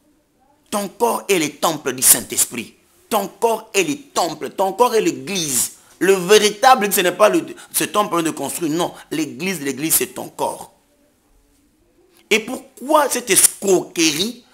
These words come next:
aujourd'hui et tout le monde est d'accord ? Parce que tu es superstar, parce que tu es devenu comme ça. Bien-aimé, si tu vois votre pasteur et devenir superstar, c'est un danger public. C'est un danger public. L'homme qui doit être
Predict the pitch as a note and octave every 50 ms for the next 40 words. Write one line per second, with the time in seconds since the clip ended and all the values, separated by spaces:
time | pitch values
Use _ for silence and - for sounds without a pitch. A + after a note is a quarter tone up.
0 | _ _ - E3+ E3+ D#3+ E3 F3 D#3+ D#3 D3+ D#3+ G#3 A3 - - E3 D#3 - A3+
1 | G#3+ G3+ G3 F#3+ F3+ E3 C#3+ B2+ B2+ B2 - A#3 C#4+ C#4+ C#4+ - - - - -
2 | - D3+ - - E3+ D#3+ - D3+ C#3+ B2 - - - D#3 A2+ G#2 A#2 B2+ A#2 -
3 | - - - F#3 G#3 A3+ A3+ - - - - _ - F3 D#3 - - E3 - E3
4 | D3+ D3+ C#3 C#3+ D3 D#3+ D#3 D#3+ D#3 D3 - D#3+ D#3+ - - - - - _ -
5 | D3 D#3 D#3 D3+ D3 - - - D#3+ - D3+ D3 D3+ D3 D3 C#3+ - B2+ B2 -
6 | A#2 - - D3+ C#3 C#3 C3+ - - - _ - D#3 D3+ C#3 B2+ B2 B2 C3+ C#3
7 | - - A#2 - B2 A#2 - - - B2 A#2+ - A#2+ G#2 A#2 A#2 A2+ A2 G#2+ G2+
8 | G#2+ G2 F2+ G2+ G2 - G2+ - - _ _ _ _ _ _ _ _ _ _ _
9 | _ _ _ _ _ _ _ _ _ _ _ _ _ _ - - B2 A#2 B2+ B2+
10 | B2 A#2+ A2 G#2+ A#2 C3 B2 A#2+ A#2 A#2+ C3 G#2+ A#2 A#2 G#2+ G#2+ G#2+ G#2+ - -
11 | _ _ _ _ _ _ _ _ _ _ _ _ _ _ _ _ - - _ _
12 | _ _ _ _ _ _ _ _ _ _ _ _ - C#3+ E3 G#3+ A#3+ A#3+ A#3 G#3
13 | - F3+ F3+ F#3 F#3 - -